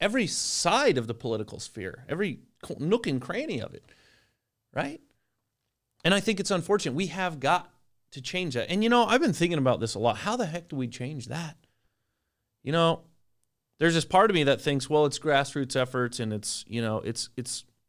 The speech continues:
getting all these people together and it's creating momentum and, and creating mailing lists and all this stuff. And, and, and I'm sure that's part of it. It's definitely part of it. But you know what? You know what I think a bigger part of it is, at least initially, is better leadership.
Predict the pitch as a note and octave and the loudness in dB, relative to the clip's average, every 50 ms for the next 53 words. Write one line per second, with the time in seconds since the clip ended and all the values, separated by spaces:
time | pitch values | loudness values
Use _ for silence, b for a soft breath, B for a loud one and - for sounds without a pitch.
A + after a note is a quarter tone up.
0 | _ _ _ _ _ C3+ C3 D#3 D3+ E3 D3+ D3 D#3+ E3 F3 E3+ D#3+ - - - | _ _ _ _ _ -4 -2 0 2 4 4 6 6 6 6 4 2 0 -2 -6
1 | C3+ C#3+ D3+ D3 C#3+ B2 C3 C3 C3 C3 C3+ C3 C3 A#2+ A2 G#2+ - - b b | -4 -2 -2 -2 -2 0 2 2 2 2 2 0 0 -2 -4 -8 -10 -14 b b
2 | b b b - - F3 G3 G3+ G#3 G3+ F#3+ F3+ F3 E3+ D#3+ D#3+ D#3+ D#3+ - - | b b b -2 4 6 8 8 8 8 6 6 6 6 6 4 4 2 2 2
3 | E3 D#3 D3+ D3+ D3 C3+ A2 G2+ G#2 b b b b b b b b b _ _ | 2 2 4 2 2 0 -2 -4 -6 b b b b b b b b b _ _
4 | _ _ A#2+ A2+ G#2+ G#2 G2+ F#2 - _ _ _ - - - A3 A3+ A3 G3+ E3 | _ _ -4 -2 -2 -2 -4 -6 -12 _ _ _ -6 2 6 6 6 6 6 4
5 | E3 F3 F#3 F#3 F3+ F#3 F3 E3 D#3+ D#3+ E3 D#3+ - C#3+ B2+ C3 C#3+ C#3+ C#3 - | 4 4 4 2 2 2 2 4 4 4 4 4 2 0 2 2 2 2 0 -2
6 | - - - A#2+ A#2+ A#2+ B2 - B2 A2+ - - C#3+ C#3 - D#3 C#3+ - _ _ | -4 0 2 4 4 4 2 0 -6 -6 -4 -4 -6 -4 -4 -6 -8 -8 _ _
7 | _ _ _ C3 C#3 C3 - - E3 D3 C#3+ C3 C3 C3 - - - - - G#2+ | _ _ _ -4 -4 -4 0 2 4 6 6 4 4 0 -6 -12 -8 -4 -2 -2
8 | G2 F#2 - - _ _ _ _ _ _ _ _ - D3+ - - B3 A#3+ - - | -2 -4 -8 -12 _ _ _ _ _ _ _ _ -6 -6 2 4 4 4 4 2
9 | C3+ A#2 G2 - - - A#1 - - _ _ _ _ _ _ _ _ _ _ _ | -4 -4 -4 -8 -14 -18 -18 -18 -20 _ _ _ _ _ _ _ _ _ _ _
10 | _ _ _ _ _ - F#3+ G#3+ A#3 A#3 A#3 D#3+ C3+ C3+ C#3 - - - D3+ F3 | _ _ _ _ _ -2 0 2 4 4 6 6 6 6 6 4 0 -6 -2 2
11 | G#3 G3+ D#3 - D3 C3 G#2+ G#2 - _ A#2 A2+ A#2+ A#2+ A2+ - C3 A#2+ A#2+ A#2+ | 2 2 2 2 0 -4 -4 -4 -6 _ -2 -2 -2 -2 -4 0 0 0 2 2
12 | A#2 A#2+ A2+ A#2+ A#2+ A2+ - G2+ A#2+ B2 - - F#2+ G2 G2+ G#2 - - G#2+ A2+ | 0 -2 -2 -2 -4 -4 -4 -6 -6 -8 -8 -12 -10 -10 -10 -10 -10 -8 -8 -8
13 | - - A2 G#2 A2+ - C#3+ D#3+ D3+ A2 G2+ A2+ A#2 - - - - - - - | -8 -8 -8 -8 -2 -2 0 0 0 -2 -4 -4 -6 -6 -10 -14 -16 -16 -18 -18